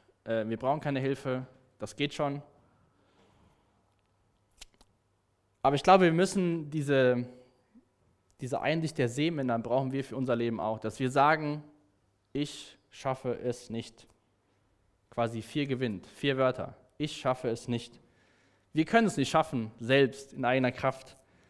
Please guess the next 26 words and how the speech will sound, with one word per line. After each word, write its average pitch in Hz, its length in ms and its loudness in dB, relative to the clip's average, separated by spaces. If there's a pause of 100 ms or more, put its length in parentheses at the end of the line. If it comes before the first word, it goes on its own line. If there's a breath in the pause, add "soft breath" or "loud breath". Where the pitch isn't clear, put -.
(920 soft breath)
weder 143 240 0
in 143 80 2
den 135 100 0
Himmel 175 240 0
zu 185 100 -2
kommen, 156 240 0
noch, 147 300 -2 (1200)
sage 127 240 -2
ich 127 120 -8
mal, 123 100 0
unser 117 340 0
christliches 127 560 -10
Leben 139 220 -4
vernünftig 113 300 -6
zu 120 60 -8
leben. 110 160 -4
Da 110 100 0
brauchen 131 260 -2
wir, 120 160 -2
für - 160 -8
beides 135 280 2
brauchen 135 220 0
wir 123 80 -2
Jesus. 123 400 -2
Wir 120 80 -6
schaffen, 180 380 0